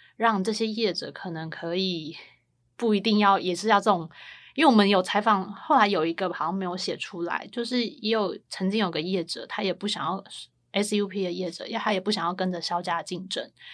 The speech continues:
可是就是真的撑不住，因为大家的价格都很便宜的时候，然后又全部都是从沙滩下去的这种游憩行为，你没有差异化的时候，其实就你也只能跟着一起销价竞争，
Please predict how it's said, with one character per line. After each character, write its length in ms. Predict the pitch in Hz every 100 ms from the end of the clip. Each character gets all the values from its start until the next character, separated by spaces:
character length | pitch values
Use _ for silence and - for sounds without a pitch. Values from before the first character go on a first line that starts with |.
| - -
可 120 | - 190
是 160 | 233
就 140 | 220 220
是 200 | 226 190
真 200 | 190 190
的 100 | 170
撑 240 | - 180
不 140 | 175
住， 360 | 147 185 170 220 -
因 180 | 208 220
为 120 | 208
大 160 | 190
家 160 | 185 180
的 60 | 165
价 180 | 175
格 140 | 160 156
都 120 | 160
很 160 | 175 175
便 320 | - 147 156
宜 60 |
的 140 | 160 156
时 180 | - -
候， 320 | - 160 -
然 120 | 160
后 440 | - 196 185 175 -
又 180 | 214 220
全 240 | 208 202
部 140 | 196 208
都 140 | 196
是 120 | 190
从 220 | 208 175 175
沙 220 | 185 185
滩 200 | - 190
下 160 | 190
去 200 | 170 -
的 100 | 196 160
这 40 |
种 200 | 190 160
游 160 | - -
憩 220 | - 202
行 340 | - 143 170
为， 260 | 156 139 - - -
你 100 | 185
没 80 | 175
有 140 | 214 185
差 280 | - 185
异 140 | 190 185
化 220 | 190 165
的 120 | 160
时 140 | - -
候， 220 | 175 170
其 200 | - 180
实 400 | 180 180 175 180 - _ _ _
就 140 | - 202
你 120 | 185
也 120 | 190 190
只 140 | 185
能 140 | 156 165
跟 220 | 175 185
着 100 | 170
一 80 | 175
起 160 | -
销 240 | - - 165
价 220 | 170 170
竞 240 | - -
争， 180 | - -